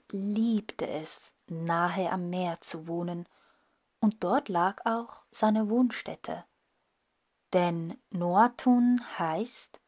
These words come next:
Gehöft der Schiffe. Skadi dagegen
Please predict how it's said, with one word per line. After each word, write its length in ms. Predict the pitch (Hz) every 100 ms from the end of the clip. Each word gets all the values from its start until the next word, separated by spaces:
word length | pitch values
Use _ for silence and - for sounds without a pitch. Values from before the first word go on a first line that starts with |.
| _ _ _ _ -
Gehöft 800 | 175 185 170 202 240 - - _ -
der 200 | 185 185
Schiffe. 580 | - 254 254 - 156 160 _ _ _ _ _ _ _ _ _
Skadi 520 | - - 165 175 226 214
dagegen 640 | 170 165 175 175 180